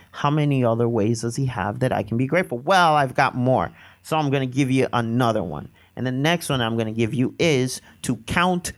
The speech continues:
your blessings. How many times have you heard that phrase? Like, how many times have you heard someone say to you that you should count your blessings? Or how many times have you heard someone say, "Oh, you should count your blessings"? I, like, I think I've heard that so many times in my life,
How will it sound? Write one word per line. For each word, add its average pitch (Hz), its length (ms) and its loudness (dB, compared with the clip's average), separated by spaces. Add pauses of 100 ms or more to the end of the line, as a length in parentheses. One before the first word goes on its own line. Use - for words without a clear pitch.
(160)
your 120 540 2
blessings. 107 680 -2 (320)
How - 140 -2
many 392 140 2
times 165 240 0
have 135 120 0
you 131 120 0
heard 117 200 0
that 110 160 -2
phrase? - 400 -10
Like, - 160 0
how - 420 0
many 359 260 2
times 143 340 0
have 143 140 0
you 147 100 0
heard 117 340 0 (200)
someone 170 320 0
say 165 160 -2
to 127 60 -2
you 117 160 -2
that 113 100 -2
you 151 160 2
should 143 200 0
count 143 280 -2
your 156 80 0
blessings? - 480 -2 (260)
Or 151 80 -4
how 190 60 0
many 220 160 -2
times 156 340 -2
have 139 160 -4
you 131 100 -4
heard 135 220 -2
someone 127 220 -2
say, 117 140 -4
"Oh, 123 180 2
you 117 100 0
should - 140 -10
count 110 180 -4
your 120 100 -6
blessings"? 151 480 -2 (380)
I, - 180 -2
like, 160 280 -2
I 180 160 0
think 208 240 -4
I've 143 240 0
heard 151 320 -2
that 123 200 -2
so - 300 -4
many 196 260 0
times 147 420 0
in 143 80 0
my 120 160 0
life, 107 360 0